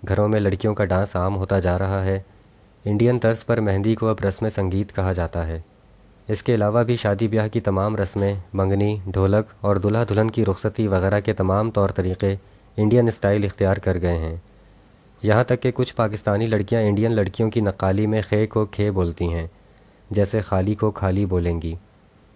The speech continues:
انڈین ثقافت ہمیں الٹا کر رہی ہے اور کھیل میں ہم ان کے سامنے سیدھا کھڑا ہونا چاہتے ہیں۔ اس کی کیا وجہ ہے؟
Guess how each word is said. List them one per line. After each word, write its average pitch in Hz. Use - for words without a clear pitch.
انڈین 113
ثقافت 117
ہمیں 117
الٹا 107
کر 110
رہی 107
ہے 113
اور 113
کھیل 107
میں 110
ہم 104
ان 98
کے 110
سامنے 98
سیدھا 104
کھڑا 101
ہونا 92
چاہتے 85
ہیں۔ 82
اس 101
کی 110
کیا 101
وجہ 98
ہے؟ 95